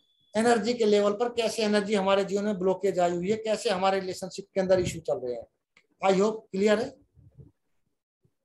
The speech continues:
यस कीजिए, comments, कैसे पता लगेगा मेरे को समझ पा रहे हो नहीं पा रहे हो। Yes,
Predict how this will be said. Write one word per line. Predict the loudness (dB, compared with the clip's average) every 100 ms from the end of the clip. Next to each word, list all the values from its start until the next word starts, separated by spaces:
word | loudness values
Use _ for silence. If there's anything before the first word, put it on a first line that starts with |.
| _ _ _ _ _ _ -4
यस | -2
कीजिए, | -2 -2 2 2
comments, | 2 2 -2 -6
कैसे | -4 0 0
पता | 0 2
लगेगा | 2 2 2
मेरे | 2 0
को | 0
समझ | -4 -4
पा | -2 0
रहे | 2
हो | 0
नहीं | -2 -4
पा | -4
रहे | -2 -2
हो। | -4 -6
Yes, | -8